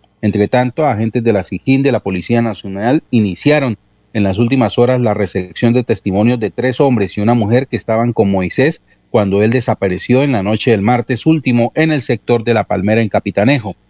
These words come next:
Uno de ellos dijo que Moisés se lanzó al río, pero que la mamá del joven, Yelixa Ojeda Antequera,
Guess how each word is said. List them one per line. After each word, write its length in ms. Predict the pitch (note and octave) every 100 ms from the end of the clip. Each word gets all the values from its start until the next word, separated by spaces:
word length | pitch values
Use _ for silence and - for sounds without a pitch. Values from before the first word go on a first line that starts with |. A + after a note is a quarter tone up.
| _ _ _ _ -
Uno 260 | B2+ C#3
de 200 | B2+ A2
ellos 320 | B2 C#3 D#3 -
dijo 380 | B2 B2 E3 - _ _ _
que 180 | A#2 A2
Moisés 560 | G#2 G#2+ F#2 - C3 A#2+
se 120 | C#3+
lanzó 340 | A2 F#2 A#2+ A#2
al 80 |
río, 240 | A#2 B2 C3+
pero 240 | - G2+
que 160 | - G2
la 80 | F#2
mamá 320 | F#2 G#2 C#3+
del 160 | D#3
joven, 340 | C3+ C3 G#2+ G2 _ _ -
Yelixa 480 | G2 G#2+ B2 - A2
Ojeda 260 | - B2
Antequera, 520 | B2+ C#3+ B2+ C#3 A#2